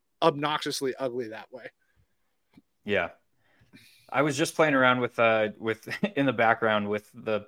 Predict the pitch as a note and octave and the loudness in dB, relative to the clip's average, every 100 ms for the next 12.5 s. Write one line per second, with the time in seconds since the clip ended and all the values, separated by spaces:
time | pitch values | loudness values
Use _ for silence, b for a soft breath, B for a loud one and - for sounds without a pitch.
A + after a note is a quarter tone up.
0 | _ A2+ A2+ G2+ G#2 F#2+ - G2+ C3+ A#3+ | _ -2 -2 0 -4 -4 -6 -6 -2 0
1 | B3+ G3+ F3 C3 A#2+ C#3 - B2+ B2 A#2 | 2 2 0 -2 2 2 2 -4 0 -2
2 | A2 - A#2 A2+ A2+ G#2+ G#2 - - _ | -2 -2 -2 0 0 0 -4 -8 -12 _
3 | - B2 A2+ A2 A2 - G#2+ A2 G#2 G#2 | -4 -2 0 0 -2 -2 -4 -2 -2 -4
4 | - _ _ - A#2+ A#2+ A2 G#2 G#2+ A2 | -10 _ _ 0 2 4 4 4 2 -2
5 | G#2 A2 G#2 A2 G#2 G#2+ G#2+ - G2+ - | -2 -2 -2 -2 -2 -2 -2 -2 -2 0
6 | A#2 G3+ G#3+ A3 C#3 A2+ A#2 A#2 G2+ G#2+ | 0 -2 -6 -6 -4 -4 -4 -4 -6 -6
7 | - - G2+ - G#2 G#2 G2 - B B | -6 -6 -6 -2 0 0 -2 -12 B B
8 | B A2+ A2 G#2+ A2 A2 D3 E3 C#3 C3+ | B 4 6 6 2 0 2 4 4 4
9 | C3+ B2 A2+ A2 G2+ - B2+ A2 - G#2+ | 2 -2 -6 -8 -8 -2 -2 0 0 0
10 | G#2+ G2+ G#2+ G#2 - G#2+ G#2+ G2+ G2+ - | 0 2 2 2 0 0 0 0 -2 0
11 | G2+ F#2+ G#2 G2+ G2 G2 F#2 - G2 G2 | -2 0 2 4 4 0 -4 -6 0 0
12 | G2 - A2 G#2+ | -2 0 2 2